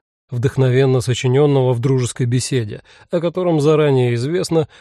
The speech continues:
что никто из участников разговора никогда не станет над ним трудиться,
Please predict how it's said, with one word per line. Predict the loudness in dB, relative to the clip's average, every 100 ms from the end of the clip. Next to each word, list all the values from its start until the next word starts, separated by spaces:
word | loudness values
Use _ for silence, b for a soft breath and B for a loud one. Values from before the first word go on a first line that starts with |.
| B
что | -10 -2
никто | 0 0 -2 -2 0
из | 0
участников | 0 -2 0 0 0 0
разговора | 0 2 2 2 2
никогда | 2 2 0 0 0
не | 0 0
станет | -2 -2 -2 -2
над | -2 0
ним | 0 -2
трудиться, | -2 -4 -4 -8 -10 -18 -18